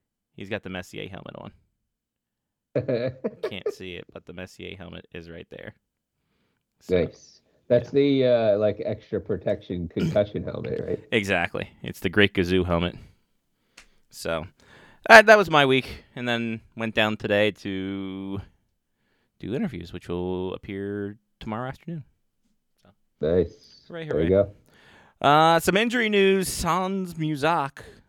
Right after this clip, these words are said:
Speaker 1: uh, which is fine. Taylor Hall, he's got a knee problem. He is done for the season.
Speaker 2: Oof.
Speaker 1: As, uh, he is going down, down in an earlier round. Noah Cates.
Speaker 2: Chicago had a hell of a week,
Speaker 1: Oh,
Speaker 2: huh?
Speaker 1: boy, did they.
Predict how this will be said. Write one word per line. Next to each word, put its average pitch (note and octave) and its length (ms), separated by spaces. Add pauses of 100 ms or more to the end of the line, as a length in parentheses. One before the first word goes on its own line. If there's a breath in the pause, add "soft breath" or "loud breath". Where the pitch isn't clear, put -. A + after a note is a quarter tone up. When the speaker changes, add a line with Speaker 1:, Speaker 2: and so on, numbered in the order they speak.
(140)
Speaker 1:
uh, G2 360
which F#2 220
is G2+ 100
fine. A#2 480 (180)
Taylor D#3+ 260
Hall, B2+ 440 (840)
he's D3+ 240
got C3+ 140
a G#2+ 60
knee C3 180
problem. F#2+ 440
He C#3 200
is F#2+ 180
done C3 320
for C#3+ 240
the G#2+ 100
season. - 640 (1120)
Speaker 2:
Oof. C3+ 300
Speaker 1:
As, - 300
uh, G1+ 560
he F#2 360
is F2 220
going F#2 380
down, G2 380
down F2+ 440 (600)
in F#2 80
an F2 60
earlier F2 280
round. F2+ 380 (960)
Noah A3+ 200
Cates. A3+ 300
Speaker 2:
Chicago B2 400
had F2 200
a E2 100
hell F#2 180
of E2 80
a E2+ 100
week, E2+ 180
Speaker 1:
Oh, G3+ 100
Speaker 2:
huh? B2 120
Speaker 1:
boy, D#2 260
did - 220
they. - 200